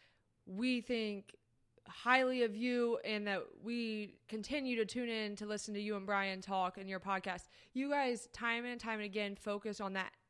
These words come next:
behavior piece, the action, making things actionable. And I can recall on multiple,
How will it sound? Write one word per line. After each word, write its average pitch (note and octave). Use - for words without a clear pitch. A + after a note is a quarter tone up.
behavior F#3
piece, E3
the -
action, G3
making A#3
things G3+
actionable. F#3
And G#3
I A3+
can A#3+
recall G3+
on F#3
multiple, G#3